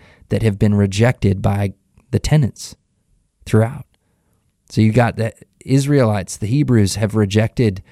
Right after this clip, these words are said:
these ones set from the Lord, the landowner,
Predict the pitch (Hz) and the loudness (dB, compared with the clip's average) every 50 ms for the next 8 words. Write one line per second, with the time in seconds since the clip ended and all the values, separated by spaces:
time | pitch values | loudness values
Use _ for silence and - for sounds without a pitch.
0 | _ _ _ _ - 107 104 107 101 - - - _ _ _ _ _ _ _ _ | _ _ _ _ 0 2 2 2 2 -2 -6 -12 _ _ _ _ _ _ _ _
1 | - 107 117 117 117 113 107 95 - - - 113 - - - - - 123 120 117 | 0 2 4 4 4 2 2 0 -2 -2 -4 -4 -4 -6 -14 -4 0 2 2 2
2 | 120 113 110 107 104 113 113 107 95 92 90 - - _ _ _ _ - 104 104 | 2 2 0 2 2 2 2 0 0 -2 -6 -12 -16 _ _ _ _ -2 0 0
3 | 110 110 113 113 113 104 95 95 92 92 90 92 92 | 0 0 0 2 2 2 4 4 4 4 2 0 -2